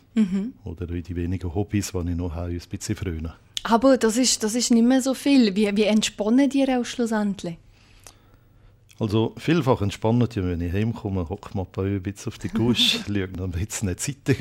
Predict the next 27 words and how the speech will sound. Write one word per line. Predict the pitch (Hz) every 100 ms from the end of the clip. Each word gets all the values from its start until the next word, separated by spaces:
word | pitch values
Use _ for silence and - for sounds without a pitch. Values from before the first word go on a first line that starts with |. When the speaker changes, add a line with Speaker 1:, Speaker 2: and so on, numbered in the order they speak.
| 107
Speaker 2:
ein |
bisschen | 107 -
Fernsehen, | - 107 110 101 107 104 285
ein | - - _
bisschen | - -
Gespräch | - 95 101 104
mit | 107
der | - 98
Familie. | 101 101 90 95 92 - - _
Das | 90 80
ist | 85
ein | 95 107
Teil | 107 104
von | 98 104
der | 98
Erholung. | 98 87 90 90 85 -
Äh, | 87 85 80 85 -
sonst | - 117 -
gehe | 101
ich | 87 85 82 82 82 85 98 95 -
noch | 95
gerne | 87 82 95 87
Skifahren, | - 139 135 143 139 123 -
jetzt | 127 190
im | 120
Speaker 1:
Mhm. | 113
Speaker 2:
Winter. | 107 113 -